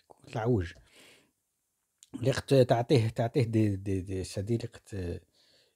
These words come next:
اللي قت تقول له: "حل عينيك شوف"، الحاجه الاولى: "حل عينيك شوف"، ومن بعد هضر، ماشي سمعت قالوا لنا.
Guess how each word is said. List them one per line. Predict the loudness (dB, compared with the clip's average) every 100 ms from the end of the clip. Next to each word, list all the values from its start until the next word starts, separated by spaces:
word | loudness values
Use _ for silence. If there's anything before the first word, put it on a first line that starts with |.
| _ -12 -8 -8 -8 -10 -12 -4
اللي | -2
قت | 2
تقول | 4 6
له: | 6
"حل | 6 8
عينيك | 10 10 8 4
شوف"، | 2 2 0
الحاجه | -2 -2 0
الاولى: | -2 -2 -6
"حل | -4 0
عينيك | 2 2 0
شوف"، | 0 0 -4 -20 -20 -20 _
ومن | 4
بعد | 6 8 6
هضر، | 6 4 -2 _ _ _ _ _ _ _ _ _ _ _ _
ماشي | -2 0
سمعت | 4 4 4 4
قالوا | 4 4 2
لنا. | -2